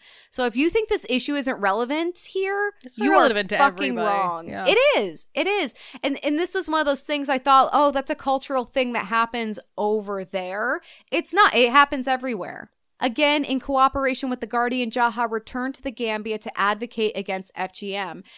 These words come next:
Speaker 1: and much of her trip is documented in that documentary, Jaha's Promise, which was re-, <laughs> which was released in two thousand seventeen.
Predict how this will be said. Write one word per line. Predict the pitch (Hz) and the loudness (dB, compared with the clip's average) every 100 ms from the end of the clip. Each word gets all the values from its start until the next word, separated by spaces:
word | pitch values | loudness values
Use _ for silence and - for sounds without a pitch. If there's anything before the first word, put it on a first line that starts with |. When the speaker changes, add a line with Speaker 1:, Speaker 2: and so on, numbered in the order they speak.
| - | -10
Speaker 1:
and | 226 | -4
much | 240 254 | -2 -2
of | 277 | -2
her | 262 | -4
trip | - 240 240 | -4 -4 -6
is | 196 | -2
documented | 208 214 226 214 208 - | 0 0 -2 -4 -4 -4
in | 214 | -4
that | 208 - | -4 -4
documentary, | 214 202 214 202 196 196 | -4 -4 -6 -6 -6 -6
Jaha's | 185 185 175 180 | -4 -4 -4 -10
Promise, | - 233 247 254 262 | -10 -6 -4 -4 -6
which | 240 226 | -10 -10
was | 220 226 220 | -10 -10 -12
re-, | 208 208 - | -12 -12 -10
<laughs> | 208 294 320 - 466 233 233 480 _ _ _ - - - _ - | -12 -10 -10 -8 -6 -6 -6 -10 _ _ _ -20 -20 -20 _ -8
which | 453 - | -8 -6
was | 349 370 - 370 | -6 -4 -4 -4
released | 359 294 226 233 - - _ | -4 -4 -6 -8 -10 -12 _
in | 277 302 | -12 -12
two | - 381 381 | -10 -10 -8
thousand | 330 330 330 311 320 | -10 -10 -10 -12 -10
seventeen. | - 226 240 233 - 208 185 185 185 | -8 -6 -6 -10 -12 -10 -10 -12 -14